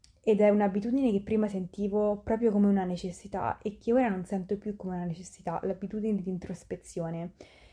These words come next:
E penso che siano, che sia nei momenti più bui della nostra vita, nei momenti più intricati, che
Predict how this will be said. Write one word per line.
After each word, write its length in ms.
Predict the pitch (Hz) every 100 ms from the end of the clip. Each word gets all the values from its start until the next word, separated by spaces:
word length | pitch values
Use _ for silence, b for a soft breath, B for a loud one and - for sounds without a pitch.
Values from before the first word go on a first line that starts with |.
| B
E 100 | 208
penso 340 | 247 269 254
che 80 | 196
siano, 480 | 202 - 208 208 - -
che 140 | -
sia 560 | 202 - - 220 220 214
nei 160 | 202 196
momenti 420 | 196 202 233 226
più 160 | 202 202
bui 320 | 180 202 180
della 220 | 185 175
nostra 260 | 175 - 190
vita, 220 | 190 185
nei 100 | 185
momenti 380 | 185 190 202 196
più 280 | 202 196 -
intricati, 920 | 190 185 196 180 190 175 170 180 180 b b b b b _
che 540 | - 202 196 185 175